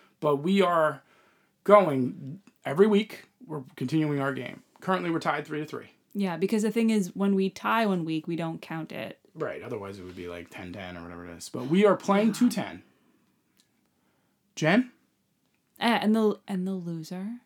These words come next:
Speaker 1: buys the winner.
Speaker 2: With the actual nineteen ninety Trivial Pursuit game
Speaker 1: Mm-hmm.
Speaker 2: that you have to get on, like, eBay or
Speaker 1: Unless you guys like us
Speaker 2: Mercari or
Speaker 1: enough
Speaker 2: something.
Speaker 1: and subscribe, and then, um,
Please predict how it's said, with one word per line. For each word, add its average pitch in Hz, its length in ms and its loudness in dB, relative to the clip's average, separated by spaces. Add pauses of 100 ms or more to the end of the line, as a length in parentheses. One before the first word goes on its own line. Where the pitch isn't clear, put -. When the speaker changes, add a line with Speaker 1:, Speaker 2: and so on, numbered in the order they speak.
(260)
Speaker 1:
buys 90 420 -8 (100)
the 98 260 -10 (180)
winner. 78 360 -12
Speaker 2:
With 196 200 0
the 185 100 -2
actual 190 400 -2
nineteen 170 360 -4
ninety 160 320 -6
Trivial 156 300 -10
Pursuit - 360 -10
game 151 360 -10
Speaker 1:
Mm-hmm. 202 240 -4
Speaker 2:
that 180 100 -6
you 170 80 -6
have 165 180 -6
to 165 80 -8
get 160 120 -4
on, 151 100 -6
like, 151 160 -10 (120)
eBay 156 500 -8
or 160 60 -12
Speaker 1:
Unless 160 200 -2
you 180 60 -2
guys 175 200 4
like 170 220 8
us 151 100 2
Speaker 2:
Mercari 156 40 -2
or 165 40 0
Speaker 1:
enough 160 160 2
Speaker 2:
something. 160 340 -4
Speaker 1:
and 151 140 -4
subscribe, 143 580 0
and 123 260 -6
then, 107 240 -8
um, 220 680 -2